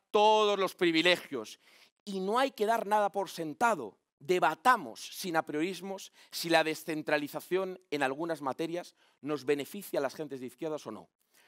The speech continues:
¿Nos beneficia transferir la negociación colectiva a las comunidades autónomas, como planteaban nuestros compañeros tan de izquierdas nacionalistas, que son tan, tan de izquierdas que les preocupa el obrero, excepto a, a treinta y dos kilómetros al sur,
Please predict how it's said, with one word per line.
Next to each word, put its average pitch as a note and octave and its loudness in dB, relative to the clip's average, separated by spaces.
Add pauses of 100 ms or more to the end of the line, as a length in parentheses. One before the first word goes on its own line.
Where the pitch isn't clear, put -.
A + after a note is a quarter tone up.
(180)
¿Nos C#3+ -6
beneficia D#3 -2
transferir E3 0
la D#3+ 4
negociación D3+ -8
colectiva D3+ -2
a C#3+ 2
las C#3 -2
comunidades C#3+ -4
autónomas, C#3 -4 (340)
como B2 -8
planteaban C#3+ -2
nuestros C#3+ -6
compañeros C3+ -4
tan D#3 -4
de C#3 -6
izquierdas C3+ -4
nacionalistas, A2+ -8
que - -20
son A#2 -12
tan, B2 0
tan A#2+ -6
de A#2 -6
izquierdas C3 -6
que A2 -10
les G2+ -8
preocupa - -4
el B2+ 0
obrero, C3+ -2 (320)
excepto A2+ -8
a, G#2 -8 (300)
a G2+ -8
treinta G#2+ -8
y G#2+ -6
dos C#3 -6
kilómetros C3 -8
al B2+ -6
sur, - -8